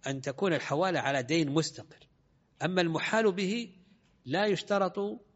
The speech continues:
أن يكون دينا مستقرا. فهذا التعليل إنما يكون إذا كانت ال-، إذا كانت الحوالة،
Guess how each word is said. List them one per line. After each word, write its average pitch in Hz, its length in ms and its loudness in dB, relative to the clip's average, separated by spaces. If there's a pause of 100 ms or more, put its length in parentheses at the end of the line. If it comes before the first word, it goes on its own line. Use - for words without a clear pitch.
(440)
أن 151 160 -2
يكون 151 560 -2 (600)
دينا 151 540 -2 (360)
مستقرا. - 640 -10 (1400)
فهذا 185 320 0
التعليل 190 760 -2 (500)
إنما 175 440 0
يكون 214 760 -4 (520)
إذا 147 300 -2
كانت 175 540 -6 (1300)
ال-، 139 320 -10 (760)
إذا 135 220 -2
كانت 165 380 -4
الحوالة، 190 680 -4